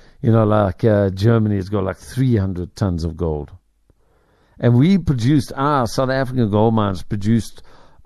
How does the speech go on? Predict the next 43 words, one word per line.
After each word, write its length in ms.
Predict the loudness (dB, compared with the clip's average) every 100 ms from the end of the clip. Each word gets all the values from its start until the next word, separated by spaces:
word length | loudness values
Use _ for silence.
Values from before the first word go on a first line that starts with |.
| -4
more 300 | 0 2 2
than 180 | 0 0
a 80 |
half 420 | 2 4 4 2 -4
of 180 | -8
all 320 | -2 0 2 0
of 80 |
the 100 | 0
gold 320 | 0 2 0 -2
that 120 | -4
has 160 | -4 -4
ever 240 | -2 -2
been 220 | -2 -6
produced 420 | -8 -8 -8 -6
in 160 | -4 -4
the 60 | -4
entire 400 | -6 -4 -4 -2
history 440 | -2 -4 -4 -4
of 140 | -4
human 320 | -4 -4 -4 -6
civilization, 880 | -8 -6 -6 -6 -6 -6 -6 -12 -16 _ _ _ -20 -20 _ _ -4
or 160 | -2
lack 240 | -2 -6 -8
thereof. 480 | -6 -6 -8 -12 -20 _ _ _ -20 -20 -20 -6
In 60 | -4
the 20 |
entire 340 | 0 2 4
human 340 | 4 4 4 2
history, 360 | 2 0 -2
we, 440 | 0 2 2 0 -4
our 200 | -2 0
country, 340 | 0 -2 -2 -4
produced 400 | -4 -2 -2 0
half 300 | 0 0 -2
of 100 | -4
all 160 | -2
the 80 | -2
gold 300 | -2 -2 0
that 100 | -2
has 140 | -4 -6
ever 160 | -6
been 240 | -6 -6 -8
produced, 420 | -8 -6 -6